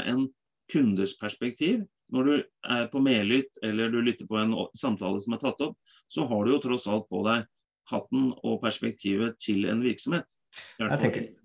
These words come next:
Speaker 1: i stor
Speaker 2: tenker
Speaker 1: grad.
Speaker 2: det er et kjempegodt utgangspunkt da, for, for å drøfte det, altså de femogtjue henvendelsene. Hvordan løser vi dette her?
Speaker 1: Mm.
Speaker 2: Gjør alle dette her på samme måte?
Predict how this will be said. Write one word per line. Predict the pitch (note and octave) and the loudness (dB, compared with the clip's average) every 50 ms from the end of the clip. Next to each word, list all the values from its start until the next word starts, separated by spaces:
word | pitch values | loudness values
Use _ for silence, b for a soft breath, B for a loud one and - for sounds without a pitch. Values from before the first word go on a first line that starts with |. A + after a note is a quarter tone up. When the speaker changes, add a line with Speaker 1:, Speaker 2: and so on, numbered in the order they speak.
| - - _ | -20 -20 _
Speaker 1:
i | - A#2+ | -8 -6
stor | - C3 F3+ | 0 4 4
Speaker 2:
tenker | D#3 C3+ D#3 | 6 6 6
Speaker 1:
grad. | B2 B2+ | 4 4
Speaker 2:
det | A#2+ | 4
er | A2 G#2 A#2+ B2+ | 4 4 4 2
et | C3 B2 - | 2 0 -2
kjempegodt | - - - - C#3 F#2+ E2 - - _ - D#2 D2+ D#2 E2+ E2+ E2 E2+ G2 A#2 B2 - A#2 | -4 -6 -2 0 0 0 0 -4 -10 _ -10 -8 -6 -6 -6 -6 -8 -4 0 0 2 2 2
utgangspunkt | G#2 E2+ F2+ E2 D#2+ A2+ A#2+ A#2 A#2+ | 0 0 -2 -2 -2 -2 0 2 2
da, | G2 | 0
for, | - A2+ A2+ - | 2 0 -2 -4
for | - - G#2 G2+ F#2+ G#2+ | -4 -4 -2 -2 -2 -2
å | - G#2+ G2+ G2+ G2+ G2+ | -4 -4 -2 0 0 2
drøfte | G2+ G2+ A2 - - - - - - G#2 G2 - - | 2 2 2 2 0 -2 -6 -6 -6 -6 -6 -6 -10
det, | - A2 A2+ G#2+ G#2+ | -4 -2 0 0 0
altså | G2+ G2 - A2+ | -2 -2 -2 -2
de | G2+ G#2 G2 | -2 -2 0
femogtjue | - F#2 F2+ F2+ F2+ - - | 0 -2 -2 0 0 0 0
henvendelsene. | F2 F2+ F2+ F2 E2+ E2 - - C#3 D3+ B B B B B B | 2 2 0 0 -2 -4 -2 0 0 0 B B B B B B
Hvordan | _ A2 A2 A2+ A2+ A#2+ A#2 | _ 4 6 6 8 8 8
løser | G#2+ F2+ - - G2 | 6 6 4 0 -4
vi | G2 | -2
dette | G#2 G2+ - G#2 F#2+ | -2 -2 0 0 2
her? | G#2+ A#2+ - - B B B _ | 2 2 2 0 B B B _
Speaker 1:
Mm. | - A#2+ F#2+ | -10 -6 0
Speaker 2:
Gjør | A2 G#2+ A2+ A#2+ - | 4 6 6 6 6
alle | C3 G#2+ F2+ F#2 G#2 A2 | 2 0 0 0 -2 -2
dette | G2+ - G#2+ F#2+ | -2 -2 -2 -2
her | G2 F#2+ - | -2 -2 -2
på | - G2+ | -4 -2
samme | G#2+ G2+ G2 G#2 | 0 0 2 4
måte? | A2 G#2 F2+ - D#3 F3 | 2 2 2 2 2 2